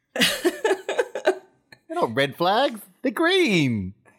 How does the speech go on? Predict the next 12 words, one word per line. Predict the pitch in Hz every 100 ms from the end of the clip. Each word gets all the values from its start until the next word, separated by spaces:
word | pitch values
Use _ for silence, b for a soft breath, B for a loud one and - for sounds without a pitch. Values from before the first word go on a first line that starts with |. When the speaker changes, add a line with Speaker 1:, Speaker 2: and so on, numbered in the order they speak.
| -
Speaker 2:
They're | 370
all | 381 349
green. | 247 196 170 151 135
There's | 277
no | 302 214
such | 190 -
thing | 180 156
as |
a | 139
red | 131 123 123 113
flag. | - 110 107 101 98 95 92 95 - b b b b -
Um, | 147 147 139 143